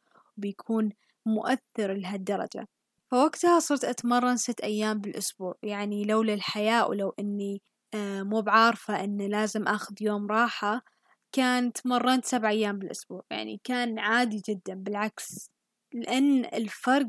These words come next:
والتغيير الكبير اللي كنت أشوفه في نفسيتي لما أتمرن كان جدًا كبير.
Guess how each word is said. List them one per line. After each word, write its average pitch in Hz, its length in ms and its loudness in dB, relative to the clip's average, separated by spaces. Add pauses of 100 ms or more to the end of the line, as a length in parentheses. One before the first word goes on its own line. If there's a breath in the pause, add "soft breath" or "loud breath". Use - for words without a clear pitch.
والتغيير 220 680 -2
الكبير 214 600 -2
اللي 196 260 -4
كنت 214 260 -4
أشوفه 214 500 -4
في 208 220 -4
نفسيتي 214 580 -4
لما 202 300 -4
أتمرن 214 680 -4 (360)
كان 262 440 0
جدًا 254 480 2
كبير. 208 420 -2